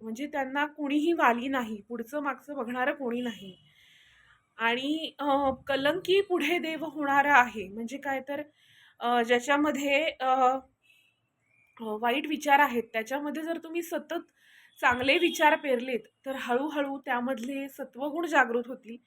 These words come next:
आणि तो सुद्धा दैवत्व प्राप्त करून घेईल स्वतःमध्ये, असं मला वाटतं. आणि, अ, "जया वर्णिती सीणली वेदवाणी, नुपेक्षी कदा देव भक्ताभिमानी." अशा प्रकारे हा भक्त,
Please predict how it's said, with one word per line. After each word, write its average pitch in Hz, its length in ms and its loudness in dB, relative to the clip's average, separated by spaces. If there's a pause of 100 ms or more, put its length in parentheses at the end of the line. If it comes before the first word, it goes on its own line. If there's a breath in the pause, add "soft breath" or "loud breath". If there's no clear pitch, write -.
(400 soft breath)
आणि 220 200 -6
तो 269 240 -4
सुद्धा 302 480 -2 (300)
दैवत्व 262 680 -2
प्राप्त 277 480 -2
करून 247 260 -2
घेईल 220 220 -4
स्वतःमध्ये, 208 640 -10 (440 soft breath)
असं 240 200 -6
मला 254 200 2
वाटतं. 226 340 0 (600 soft breath)
आणि, 247 520 -6
अ, 240 400 0 (1300)
"जया 254 340 4
वर्णिती 302 580 -2
सीणली 294 640 -4
वेदवाणी, 240 680 -4
नुपेक्षी 311 600 -6
कदा 311 300 -2
देव 277 320 -2
भक्ताभिमानी." 240 840 -4 (440 soft breath)
अशा 240 240 -4
प्रकारे 302 420 -4 (500)
हा 262 80 -4
भक्त, 247 360 -8